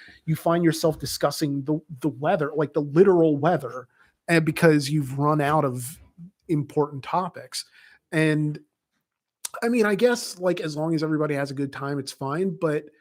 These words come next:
it's going to take a while for me to remember what it's like to actually be around people in a normal setting, because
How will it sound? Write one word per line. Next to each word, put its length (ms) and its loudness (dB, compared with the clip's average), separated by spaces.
it's 160 -2
going 260 -2
to 60 2
take 220 -4
a 40 2
while 460 -2
for 140 -4
me 160 0
to 80 -2
remember 640 -2
what 260 -2
it's 260 -6
like 600 0
to 180 -8
actually 520 -4
be 240 -6
around 520 -2
people 540 -4
in 200 -4
a 60 -2
normal 720 -4
setting, 560 -6
because 420 -2